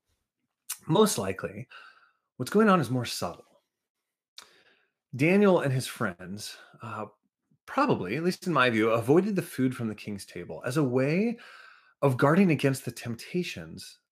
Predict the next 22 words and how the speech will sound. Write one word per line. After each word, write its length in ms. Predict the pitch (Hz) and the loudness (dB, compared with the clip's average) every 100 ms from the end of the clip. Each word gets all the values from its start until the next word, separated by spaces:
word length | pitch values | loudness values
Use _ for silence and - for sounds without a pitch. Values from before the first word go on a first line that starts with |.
| - | -16
of 100 | - | -16
the 80 | - | -8
culture. 380 | 160 170 - _ _ _ _ _ _ _ _ _ _ _ _ _ | -6 -6 -10 _ _ _ _ _ _ _ _ _ _ _ _ _
They 100 | - | 2
were 140 | 156 143 | 4 4
marking 600 | 135 135 151 175 190 180 | 4 2 4 4 4 2
themselves 520 | 156 131 - 139 113 | 2 0 0 0 0
off 480 | 156 170 120 113 - _ - | 2 2 2 -2 -12 _ 0
in 140 | 175 | 4
their 160 | 180 147 | 6 6
own 240 | 160 156 | 4 2
minds, 420 | 139 156 95 92 | 0 0 -2 -6
saying, 220 | - 120 | -8 -6
"Hey, 160 | 110 185 | -2 0
no, 100 | 175 | 0
no, 60 | 165 | 0
no, 140 | 127 | 0
I 140 | 127 175 | 0 0
belong 420 | 170 147 156 139 | 0 2 0 0
to 80 | 107 | -6
someone 300 | - 127 110 | -10 -10 -10
else." 420 | 98 - - - | -12 -18 -20 -20